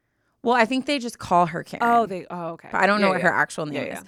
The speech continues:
Speaker 1: Um, so he's like, "Oh, good morning, Karen." He waves,
Speaker 2: Yeah.
Speaker 1: and then the wife is like, "No, we hate her." And then he's like, "Okay, like, F off, Karen." <laughs> And
Speaker 2: Yeah.
Speaker 1: then, like, drives
Speaker 2: <laughs> And
Speaker 1: away.
Speaker 2: drives away. He's so funny.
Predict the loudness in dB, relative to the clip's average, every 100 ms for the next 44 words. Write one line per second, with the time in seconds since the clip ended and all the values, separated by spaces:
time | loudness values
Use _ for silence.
0 | _ _ _ _ _ 0 2 4 0 -6
1 | -6 0 2 2 -2 -2 0 2 4 2
2 | 4 4 2 0 0 2 2 4 4 2
3 | 0 0 0 0 2 0 -2 -10 -10 -10
4 | _ _ -2 4 4 4 0 2 2 2
5 | 4 4 4 2 4 4 0 -2 -4 2
6 | 2 4 2 4 2 2 0 2 4 2
7 | 2 2 4 4 4 4 6 6 6 4
8 | 2 2 4 4 4 2 4 4 2 0
9 | 0 0 0 -6 -4 -4 4 4 4 0
10 | 2 2 2 0 0 0 -8